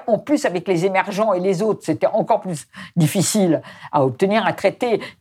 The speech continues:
qui donne, euh, des, des réductions, qui assigne des réductions aux uns et aux autres, c'est très, c'était impensable.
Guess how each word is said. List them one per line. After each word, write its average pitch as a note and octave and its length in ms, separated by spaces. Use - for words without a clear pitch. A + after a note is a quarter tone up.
qui F3+ 100
donne, G3 340
euh, D3 400
des, D#3+ 240
des D#3 260
réductions, F#3 600
qui G#3 100
assigne A#3 360
des F3 80
réductions E3+ 480
aux E3 120
uns F3 120
et E3 100
aux D#3+ 180
autres, G3+ 220
c'est - 180
très, - 260
c'était D#3+ 440
impensable. - 800